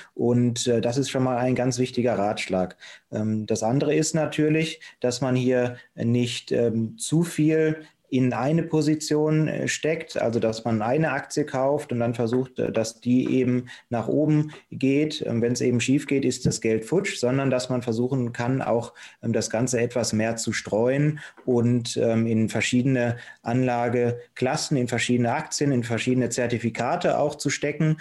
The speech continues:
ähm, um dann eben von so einem Dis-, Diversifikationseffekt zu haben. Ähm, die, ähm, Anleger am Anfang, ähm, die Neulinge, jüngere Kunden, die vielleicht noch nicht so viel Geld haben, die können das Ganze mit Sparplänen ausprobieren, die können das mit,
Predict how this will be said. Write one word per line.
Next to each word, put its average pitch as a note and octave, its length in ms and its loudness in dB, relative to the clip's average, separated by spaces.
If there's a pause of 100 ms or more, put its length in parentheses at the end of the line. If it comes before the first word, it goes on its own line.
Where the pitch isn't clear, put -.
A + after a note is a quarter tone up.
(260)
ähm, B2 340 2
um B2+ 240 2
dann B2 220 2
eben A#2+ 300 2
von A2 120 -4
so A2 80 0
einem A2+ 160 2
Dis-, A#2 300 2 (120)
Diversifikationseffekt A#2 1300 -2
zu G2+ 180 0
haben. F#2 420 0 (340)
Ähm, G#2 360 2 (300)
die, G#2+ 380 0 (260)
ähm, A2 240 -2
Anleger D3+ 640 2
am A#2+ 140 0
Anfang, E3 640 0 (160)
ähm, A#2+ 240 0
die A2 140 0
Neulinge, D#3+ 760 2
jüngere D#3 460 2
Kunden, D3+ 400 0
die B2 180 2
vielleicht A#2 280 0
noch A#2 160 -2
nicht C#3+ 180 0
so E3 120 0
viel D#3 160 0
Geld C3+ 340 0
haben, C3 340 0 (220)
die A2+ 140 -2
können A#2+ 260 2
das A2 180 0
Ganze A#2 320 -2
mit G2 160 -2
Sparplänen D3+ 600 0
ausprobieren, B2+ 680 0
die A#2 100 0
können A#2 180 0
das A2+ 160 0
mit, A2 240 -2